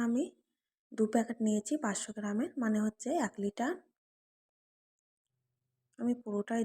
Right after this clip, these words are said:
দিয়ে দিলাম। এবার ভালো করে এটা ফুটিয়ে নিতে হবে।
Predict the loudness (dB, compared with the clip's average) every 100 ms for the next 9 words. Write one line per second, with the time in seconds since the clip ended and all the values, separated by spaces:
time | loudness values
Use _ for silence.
0 | -2 -4 -4 -4 -4 -4 -6 -14 _ _
1 | _ _ _ _ _ _ _ _ _ _
2 | _ _ _ _ _ _ _ _ _ _
3 | _ _ _ _ _ _ _ _ _ _
4 | _ -4 0 0 -2 -2 -2 -2 -4 -4
5 | 0 0 0 -6 -8 -8 -6 -8 -8 -8
6 | -4 -4 -4 -4 -6 -6 -8